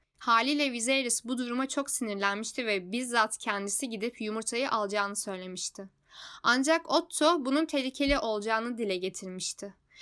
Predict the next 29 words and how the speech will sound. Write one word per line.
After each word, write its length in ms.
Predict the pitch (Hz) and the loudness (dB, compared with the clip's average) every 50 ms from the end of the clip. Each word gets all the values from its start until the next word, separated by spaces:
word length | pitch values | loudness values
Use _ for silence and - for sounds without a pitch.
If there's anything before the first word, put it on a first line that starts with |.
| - - - | -18 -10 -4
Çünkü 380 | - - 311 311 311 311 240 | 2 4 4 4 4 2 2
Daemon 440 | 233 254 269 285 277 262 269 311 311 294 | 4 4 4 6 4 4 2 2 2 2
Ejderha 500 | - 226 226 220 233 233 247 269 302 294 | 0 0 0 0 2 4 4 4 4 2
Kayası'nda 460 | - 277 247 240 - - 262 254 262 | 0 -2 0 0 0 -2 -2 0 -2
yalnız 600 | 262 240 220 220 220 220 226 233 233 - 208 185 | 0 2 2 2 2 0 -2 -4 -6 -6 -6 -4
değil. 340 | 190 185 175 160 - - - _ _ _ - - - | -2 0 -2 -2 -4 -8 -20 _ _ _ -16 -4 -2
Onu 260 | 226 240 277 277 247 | 2 2 4 4 4
destekleyen 600 | 233 226 - - 254 233 226 - 226 240 269 302 | 4 4 2 0 0 -2 -2 0 2 2 2 2
altın 440 | 294 - 233 226 220 226 - 311 302 | 4 4 4 2 4 2 2 0 0
peleriniler 800 | 294 262 240 240 240 233 240 240 240 233 233 240 240 226 208 196 | 0 -2 -2 -2 0 0 -2 -2 -2 0 4 4 4 4 4 2
de 80 | 190 185 | -2 -4
onunla 420 | - 196 190 190 190 190 190 180 | -2 -4 -4 -6 -6 -6 -4 -4
birlikte. 540 | 196 180 180 180 180 _ - - 202 190 185 _ _ _ _ _ - - - - - _ - | -4 -4 -4 -8 -10 _ -8 -8 -8 -8 -12 _ _ _ _ _ -20 -20 -20 -20 -14 _ 2
Bu 100 | 254 294 | 4 4
yüzden 280 | 320 302 294 302 302 | 4 6 6 4 4
Otto 540 | 277 - 277 285 285 - - 339 339 359 349 | 4 2 0 0 0 0 2 4 4 4 4
kendisi 480 | - - 277 247 247 254 269 269 - - | 2 0 0 2 2 0 0 -2 0 0
de 180 | 302 269 214 | 0 0 2
dahil 440 | 214 208 196 196 214 226 254 294 302 302 - | 4 4 4 4 2 0 0 -2 -2 -2 -2
Criston 480 | 269 262 277 277 - - 294 262 254 247 - | -2 0 0 -2 0 0 0 0 0 -2 -4
Cole'un 280 | - 233 240 269 277 269 | -4 -2 0 2 2 2
da 140 | 247 214 190 | 2 0 -2
bulunduğu 480 | 202 202 208 196 196 190 233 277 302 | -2 -2 -2 -4 -2 -2 -2 -2 -2
küçük 320 | 302 - - - 294 294 254 | -4 -4 -4 -4 -2 -2 -2
bir 220 | 247 226 214 190 | -2 -2 -2 -2
birlikle 500 | 202 202 202 214 254 - - 262 269 - - | -2 -4 -2 -4 -6 -6 -2 -2 -2 -2 0
Ejderha 480 | 220 220 214 220 220 226 240 269 285 285 | -2 -2 -2 -2 -2 0 2 0 0 -2
Kayası'na 420 | - 240 220 220 220 - 226 208 | -2 -2 -2 -2 -2 -4 -4 -6
gitmişti. 680 | 196 175 180 180 - 185 180 - - - - 190 190 | -4 -6 -8 -8 -8 -8 -8 -8 -8 -8 -10 -12 -12